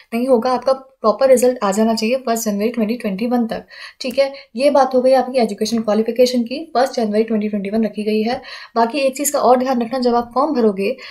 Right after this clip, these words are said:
तो जो form भरते वक्त आपका जो photo होगा उस पर आपकी date printed होनी चाहिए। Applications without such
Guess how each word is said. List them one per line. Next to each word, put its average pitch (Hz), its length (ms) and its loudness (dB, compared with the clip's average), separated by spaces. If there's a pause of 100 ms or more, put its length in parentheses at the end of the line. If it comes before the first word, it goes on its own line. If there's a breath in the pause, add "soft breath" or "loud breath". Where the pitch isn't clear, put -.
(180 loud breath)
तो 247 60 -2
जो 269 180 4 (200)
form 262 300 2
भरते 254 240 2
वक्त 240 260 0
आपका 226 280 -2
जो 226 120 0
photo 233 320 0
होगा 233 260 2
उस 226 140 -4
पर 269 140 -2
आपकी 240 320 -2 (120)
date 302 280 2
printed 240 300 6
होनी 196 180 2
चाहिए। 180 320 -4
Applications 262 640 -2
without 220 360 2 (360 loud breath)
such 285 300 4